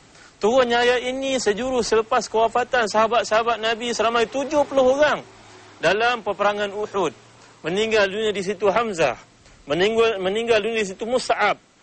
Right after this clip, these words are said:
dan sahabat-sahabat yang lain. Lalu Allah turunkan ayat nak menceritakan kebenaran orang-orang beriman pada janji mereka kepada Allah dan Rasulnya. Dan mereka tidak akan mengubah janji itu sampai bila-bila.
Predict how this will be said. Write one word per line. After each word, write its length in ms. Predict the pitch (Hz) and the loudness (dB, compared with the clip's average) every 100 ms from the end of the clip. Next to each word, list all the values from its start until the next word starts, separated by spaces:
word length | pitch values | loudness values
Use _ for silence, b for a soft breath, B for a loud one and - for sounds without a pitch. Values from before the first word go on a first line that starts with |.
| _ 160 | _ -4
dan 160 | 175 | -4
sahabat-sahabat 720 | 165 170 170 175 - 165 170 | -4 -4 -4 -6 -2 -2 -2
yang 240 | 165 160 160 | -2 -2 0
lain. 320 | 190 190 131 | 0 -2 -2
Lalu 240 | 147 160 | -2 -2
Allah 240 | 160 185 165 | 0 0 0
turunkan 560 | 220 240 208 170 127 104 B B B | -4 -2 -2 -2 -4 -6 B B B
ayat 560 | 160 208 220 226 220 | 0 2 2 2 0
nak 160 | 196 202 | -2 -4
menceritakan 640 | 202 226 220 220 208 214 | -6 -8 -4 -2 0 -2
kebenaran 560 | 190 190 196 254 269 254 233 | 0 0 2 2 4 4 4
orang-orang 400 | 226 233 233 240 | 4 4 2 2
beriman 460 | 247 262 277 262 | -2 -2 -2 0
pada 240 | 220 240 226 | 0 0 2
janji 480 | 220 247 269 254 240 | 0 0 -4 -6 -2
mereka 480 | 262 262 285 247 | -2 -2 0 0
kepada 320 | 220 226 220 226 | 2 2 2 0
Allah 320 | 262 269 233 | 0 2 2
dan 160 | 226 | 0
Rasulnya. 560 | 226 220 247 233 196 139 120 B B - | -2 -4 -4 -2 -2 -4 -8 B B 0
Dan 160 | 170 196 | 0 2
mereka 320 | 220 202 202 | 0 0 0
tidak 400 | 196 190 190 196 | 2 2 0 0
akan 80 | 180 | 0
mengubah 400 | 196 262 226 180 | 0 2 2 2
janji 400 | 156 190 175 170 | 0 -4 -4 -8
itu 160 | 165 151 | -6 -6
sampai 480 | 175 175 165 170 147 | -4 -4 -2 -2 -2
bila-bila. 640 | 143 139 135 120 117 110 | -6 -6 -6 -6 -8 -8